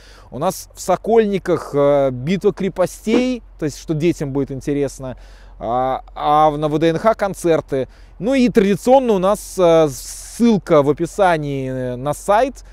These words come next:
э, где мы вывешиваем подробное описание мероприятий, куда бы мы рекомендовали, которые мы отбираем, э, и куда мы бы рекомендовали вам пойти.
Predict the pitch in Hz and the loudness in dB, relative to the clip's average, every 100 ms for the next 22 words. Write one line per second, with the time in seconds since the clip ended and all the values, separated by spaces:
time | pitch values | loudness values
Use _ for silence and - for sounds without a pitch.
0 | - - 131 131 120 127 123 196 233 220 | -12 -2 0 0 -2 -6 -4 2 4 4
1 | 180 202 160 170 190 180 165 143 151 147 | 2 4 4 4 0 0 -2 0 0 4
2 | 175 156 151 131 135 165 170 165 151 139 | 2 2 -2 -2 -4 -2 0 -2 -4 -2
3 | 131 127 120 113 127 151 151 151 151 170 | -2 -2 -6 -8 -2 0 0 2 2 2
4 | - 160 147 - - - - 185 170 196 | 0 -4 -4 -10 -20 -10 -2 2 6 6
5 | 175 175 170 202 170 139 143 135 135 175 | 6 4 4 4 4 0 -4 -2 4 4
6 | 170 - 151 156 123 113 151 202 170 143 | 4 2 0 2 0 0 2 2 0 -4
7 | 135 131 120 135 151 156 170 147 123 131 | -6 -6 -4 -2 0 0 0 -2 -4 -2
8 | 139 165 135 143 143 139 - 123 | 0 0 0 -2 -4 -4 -6 -12